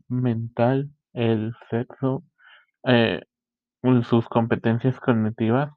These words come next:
que son, que serían las siguientes: percepción propia de capacidades y habilidades, expectativas académicas y persistencia y deseo al, al éxito.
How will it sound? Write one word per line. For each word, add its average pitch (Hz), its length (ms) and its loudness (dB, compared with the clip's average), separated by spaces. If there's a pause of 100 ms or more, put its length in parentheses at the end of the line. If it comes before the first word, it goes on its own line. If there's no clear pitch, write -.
(100)
que 113 100 0
son, 131 720 -2
que 123 140 2
serían 117 340 2
las 123 100 -4
siguientes: 120 540 0 (2750)
percepción 131 640 4
propia 131 360 4
de 123 80 2
capacidades 117 600 0
y 127 40 2
habilidades, 113 760 0
expectativas - 840 -4
académicas 135 760 -2 (120)
y 127 100 2
persistencia 123 640 0
y - 20 4
deseo 120 300 -2
al, 117 120 -2
al 107 240 -2
éxito. - 600 -6